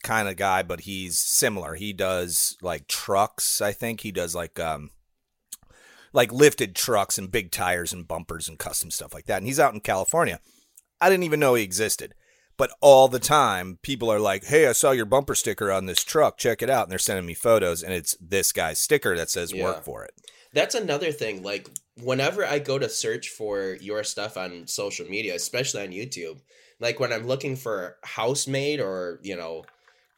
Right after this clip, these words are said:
Speaker 2: it seems like every single time I'm looking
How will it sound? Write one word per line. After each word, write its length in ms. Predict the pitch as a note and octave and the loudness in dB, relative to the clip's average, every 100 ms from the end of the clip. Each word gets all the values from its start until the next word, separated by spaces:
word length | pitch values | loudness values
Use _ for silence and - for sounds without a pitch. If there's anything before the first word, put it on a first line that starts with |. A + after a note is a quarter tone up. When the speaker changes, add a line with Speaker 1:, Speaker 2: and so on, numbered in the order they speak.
| _ - | _ 4
Speaker 2:
it 180 | D3+ | 6
seems 320 | - D#3 F3 F3 | 8 6 2 2
like 180 | C#3 - | 2 2
every 280 | C3+ D3 | 2 4
single 220 | C#3+ C3+ A#2+ | 2 0 -4
time 300 | C3 C#3 A2+ | -2 -2 -2
I'm 160 | G#2+ | -4
looking 520 | A2+ B2 C3 A#2+ A2+ | -6 -2 -2 -4 -10